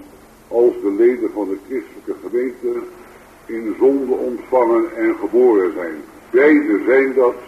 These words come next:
de voorganger is dat, en de leden van de gemeente zijn dat. En als we dan met elkaar spreekt over deze dingen, u spreekt er serieus, vanzelfsprekend serieus over, en bedenkt aan het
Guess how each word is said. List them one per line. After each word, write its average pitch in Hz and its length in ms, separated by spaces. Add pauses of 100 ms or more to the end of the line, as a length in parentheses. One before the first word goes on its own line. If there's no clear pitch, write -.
(180)
de 82 160
voorganger 117 560
is 117 180
dat, 113 220 (580)
en 101 260
de 98 120
leden 107 280
van 101 120
de 92 140
gemeente 110 480
zijn 76 220
dat. 73 140 (680)
En 107 80
als 104 140
we 104 80
dan 117 160
met 107 140
elkaar 101 360 (100)
spreekt - 580
over 101 260
deze - 380
dingen, 123 400 (560)
u 101 180
spreekt 107 320
er 101 200
serieus, 104 560 (340)
vanzelfsprekend 95 800 (120)
serieus 92 500
over, 85 400 (460)
en - 100
bedenkt 110 440
aan 95 100
het 87 100